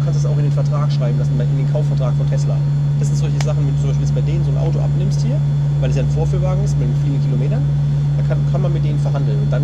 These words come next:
krieg ich auch, da kriegen wir auch solche Deals dann hin, dass wir sagen, und zwar, ähm, aufs Auto, ne? Oder eben f-, ähm, für dich lifelong, geht auch. Es gibt verschiedene Deals, die man da machen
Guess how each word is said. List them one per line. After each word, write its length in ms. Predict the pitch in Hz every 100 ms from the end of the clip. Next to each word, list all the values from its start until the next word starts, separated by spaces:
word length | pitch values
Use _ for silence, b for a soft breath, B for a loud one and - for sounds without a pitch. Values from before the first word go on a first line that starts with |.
| 143
krieg 180 | 143 143
ich 60 | 143
auch, 140 | 139 143 143 143 143 143
da 60 | 143
kriegen 180 | 143 143
wir 80 | 143
auch 60 |
solche 180 | 143 143 143 143
Deals 240 | 143 143 143
dann 100 | 143
hin, 100 | 143
dass 140 | - -
wir 60 |
sagen, 240 | - - 110 -
und 100 | -
zwar, 240 | - 113 107 107
ähm, 80 | -
aufs 220 | - -
Auto, 260 | - 127 143 143
ne? 80 | 143 143 143 143 143 143 143 143 143
Oder 160 | 143 143
eben 180 | 143 143
f-, 920 | 143 143 143 143 143 143 143 143 143
ähm, 100 | 123 143
für 80 | -
dich 280 | - - -
lifelong, 480 | 120 110 107 110 110 - 143
geht 140 | 143
auch. 200 | 147 143 143 143 143 143 143 143 143
Es 80 | 143
gibt 140 | 143 143
verschiedene 380 | 143 143 143 143
Deals, 220 | 143 143
die 80 | 143
man 120 | 143
da 40 | 143
machen 160 | 143